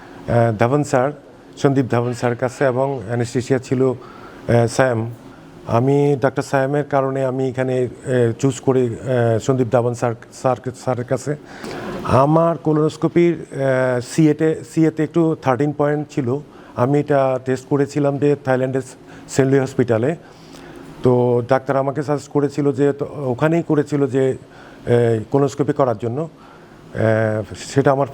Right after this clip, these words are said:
ফা-, ফার্স্ট ইয়ার ছিল, ফার্স্ট কোলোনোস্কোপি ছিল। কিন্তু আমি এখানে করার পরে বুঝতে পারলাম যে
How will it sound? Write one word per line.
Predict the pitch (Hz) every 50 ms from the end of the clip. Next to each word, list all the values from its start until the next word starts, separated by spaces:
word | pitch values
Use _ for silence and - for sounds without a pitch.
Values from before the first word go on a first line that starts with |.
| -
ফা-, | - 131 123 120 117
ফার্স্ট | - - 131 127 - -
ইয়ার | 127 127
ছিল, | 123 - 123 104 113 131 151 160 - -
ফার্স্ট | 127 117 - -
কোলোনোস্কোপি | - 127 127 123 117 - - 113 123
ছিল। | - - 120 107 117 123 - - - - - - - - - - - - -
কিন্তু | - 139 123 143
আমি | 139 131 135 156 160
এখানে | 151 147 156 156 156
করার | - - 156 156 151
পরে | 151 - 156 151 151 156
বুঝতে | 143 117 151 147 - 156
পারলাম | 143 151 147 147 147
যে | 143 147 147 143